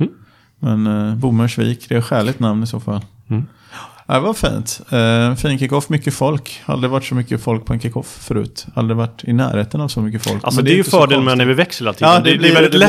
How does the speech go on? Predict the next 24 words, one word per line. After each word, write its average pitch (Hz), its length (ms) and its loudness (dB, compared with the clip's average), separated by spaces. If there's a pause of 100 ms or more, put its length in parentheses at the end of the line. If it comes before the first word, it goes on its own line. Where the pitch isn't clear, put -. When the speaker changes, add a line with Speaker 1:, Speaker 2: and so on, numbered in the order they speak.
Speaker 2:
blir - 80 4
Speaker 1:
att 147 60 2
slå 147 160 2
rekord, 143 380 4
Speaker 2:
Ja, 135 120 6
Speaker 1:
va? 143 60 4
Speaker 2:
de 160 120 4
rekorden 151 380 4
slår 139 220 2
vi 135 60 4
Speaker 1:
<laughs> 135 60 2
Speaker 2:
ofta, 113 240 0
Speaker 1:
Exakt. 123 280 -2
Speaker 2:
faktiskt. 117 520 -6
Typ 139 160 0 (260)
de 143 60 -14
Speaker 1:
För 156 160 6
Speaker 2:
flesta, 127 300 -2 (180)
för 151 80 2
det 143 60 0
mesta. 123 360 -2
Speaker 1:
Exakt, - 300 -4 (200)
Speaker 2:
Ja. - 60 -14 (180)
Speaker 1:
precis. - 260 -4